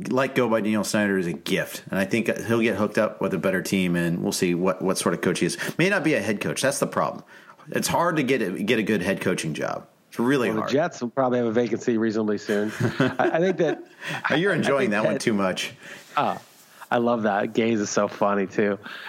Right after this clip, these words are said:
Speaker 2: But I mean, it's tough. They've been playing some really good teams most weeks. You know, it's like they just have one juggernaut after another. And then I think they're, who are they playing this week? Another tough team. It's like really, a really, uh, I think they got another tough game this week. I, I wrote 'em down, but I forget.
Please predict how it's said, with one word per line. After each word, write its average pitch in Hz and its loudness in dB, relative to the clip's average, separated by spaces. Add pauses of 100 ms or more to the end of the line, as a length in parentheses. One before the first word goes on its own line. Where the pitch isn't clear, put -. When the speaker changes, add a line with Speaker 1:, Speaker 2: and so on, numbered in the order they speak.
Speaker 2:
But 156 4
I 180 4
mean, 180 4
it's 180 -6
tough. 202 0
They've 160 2
been 180 2
playing 160 2
some 127 2
really 131 2
good 117 2
teams 139 2
most 131 2
weeks. 143 0
You 110 -4
know, 120 2
it's 120 -2
like 120 2
they 120 4
just 123 0
have 117 2 (580)
one 127 2
juggernaut 123 2
after 120 0
another. 123 2
And 117 0
then 139 2
I 139 0
think 156 -2
they're, 131 -2 (180)
who 165 0
are 196 2
they 202 2
playing 185 2
this 175 0
week? 147 2
Another 160 4
tough 135 0
team. 117 2
It's 107 -4
like 113 2
really, 123 2 (300)
a 123 0
really, 120 4
uh, 107 2
I - -6 (640)
think 139 0
they 135 4
got 120 2
another 120 4
tough 117 -2
game 117 4
this 104 -2
week. 113 2
I, 113 4
I 117 0
wrote 117 4
'em 101 0
down, 110 4
but 104 4
I 98 0
forget. 104 0